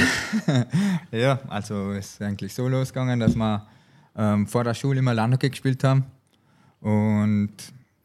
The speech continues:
ja, und dann sind wir halt irgendwann dazu gekommen, die Eltern haben uns das immer dann gesehen und haben sie sich gedacht, „Was tun denn die da überhaupt? Das schaut ja nicht eigentlich so geil aus, oder?“ Aber haben es ja Spaß gemacht.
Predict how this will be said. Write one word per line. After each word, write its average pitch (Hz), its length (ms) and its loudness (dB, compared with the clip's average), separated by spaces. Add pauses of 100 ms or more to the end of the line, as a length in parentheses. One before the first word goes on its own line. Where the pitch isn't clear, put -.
ja, 104 160 6
und 104 260 2
dann 101 260 2
sind 107 140 0
wir 104 80 2
halt 107 180 0
irgendwann 113 300 2
dazu 101 240 -4
gekommen, 107 360 0
die 101 100 0
Eltern 107 300 -2
haben 107 120 0
uns 101 120 0
das 101 320 -8
immer 113 260 2
dann 98 220 2 (200)
gesehen 117 440 0
und 101 200 0
haben 95 120 -2
sie 95 120 -6
sich 95 200 -8
gedacht, 85 340 -8
„Was - 200 -12
tun 123 200 0
denn 101 160 0
die 87 100 -2
da 85 180 -4
überhaupt? 90 360 -6
Das 92 120 -10
schaut 104 200 -6
ja 92 60 -4
nicht 92 160 -2 (1120)
eigentlich 92 540 -6 (160)
so 127 220 2
geil 104 260 2
aus, 101 220 -2
oder?“ 113 200 0
Aber 101 300 -2 (120)
haben 104 140 -6
es 101 60 -6
ja 101 60 -4
Spaß 113 380 -6
gemacht. 131 320 -4